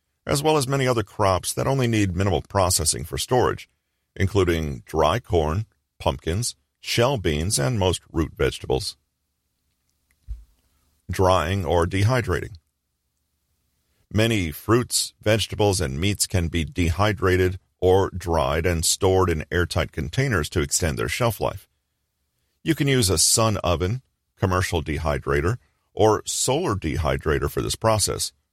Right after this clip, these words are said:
or even simpler methods, such as baking sheets in the oven or air drying the items. Canning. Canning refers to the heat processing of food in glass containers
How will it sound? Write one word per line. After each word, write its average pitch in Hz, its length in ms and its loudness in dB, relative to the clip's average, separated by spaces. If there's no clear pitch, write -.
or 120 160 4
even 131 300 -2
simpler - 360 -2
methods, 62 540 -2
such - 220 -4
as 123 140 0
baking 98 460 0
sheets - 360 -2
in 71 120 -2
the - 140 -4
oven 98 420 0
or 98 340 4
air 95 220 2
drying 76 540 0
the 80 180 -4
items. 73 480 -2
Canning. 98 440 -2
Canning 113 580 0
refers 87 440 2
to 85 160 0
the 78 140 0
heat 76 320 -4
processing 73 580 0
of 58 80 -8
food 82 300 0
in 95 100 0
glass 95 320 0
containers 85 640 -4